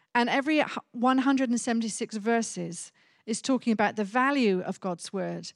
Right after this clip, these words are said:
and how it enriches our lives, helps us sleep, is good for our mental health, helps us realign our thoughts around wealth, helps us in our relationships, helps us in all aspects of our life, all those hundred seventy-six verses.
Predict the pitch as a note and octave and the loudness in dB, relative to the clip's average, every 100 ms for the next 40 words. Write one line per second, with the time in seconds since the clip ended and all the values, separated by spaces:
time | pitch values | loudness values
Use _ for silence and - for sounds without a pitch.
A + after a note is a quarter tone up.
0 | _ _ _ - A3 A3+ A3 A3+ A3+ B3 | _ _ _ -6 -2 0 0 0 0 0
1 | - C4+ B3 A3 G#3 F3+ F3 F3+ - - | 0 2 2 4 2 0 -4 -6 -8 -10
2 | - _ _ _ - A3 - G#3+ G3 - | -16 _ _ _ -2 -2 -2 -6 -6 -6
3 | C4 A3 - - _ _ _ _ _ G#3 | -8 -8 -10 -18 _ _ _ _ _ -10
4 | F#3 A#3+ A3+ A3+ G#3 G#3 G#3 - G#3 A3+ | -6 -4 -4 -2 0 0 -2 -4 -8 -8
5 | G#3+ F3 - - _ _ _ _ _ _ | -8 -10 -16 -20 _ _ _ _ _ _
6 | B3+ C4+ - C#4 B3 - - A3 C4 B3+ | 0 0 0 0 0 -2 -6 -4 0 2
7 | C4 C4 B3+ A#3 A3 - C4 - A3+ G#3+ | 4 4 4 2 0 -2 -4 -4 -4 -2
8 | G3+ G3+ A3+ G3 F#3+ - - _ _ _ | -4 -4 -4 -4 -8 -14 -18 _ _ _
9 | _ - C4+ C4+ C#4+ B3 - - B3 A#3 | _ -2 -2 -2 -6 -8 -10 -8 -4 0
10 | A3 A3 A#3 A#3 - G#3 - F#3+ F3 - | 0 0 2 0 -2 -6 -8 -10 -12 -14
11 | - - _ _ _ C4+ C#4 - C#4 A#3+ | -16 -18 _ _ _ -4 -4 -4 -4 -4
12 | - - A#3 - _ D#4 D#4+ D4+ C#4 C4+ | -4 -6 -6 -6 _ -6 -4 -4 -4 -6
13 | - A3+ - G#3 G#3 G3+ G3+ F3+ - A3+ | -6 -8 -8 -8 -8 -6 -6 -8 -10 -8
14 | A#3+ A#3+ - A#3 A3 G#3 G#3 G3 - - | -6 -6 -6 -6 -6 -6 -10 -10 -16 -20
15 | - G3 G3 - - F#3 - | -16 -12 -10 -12 -16 -20 -20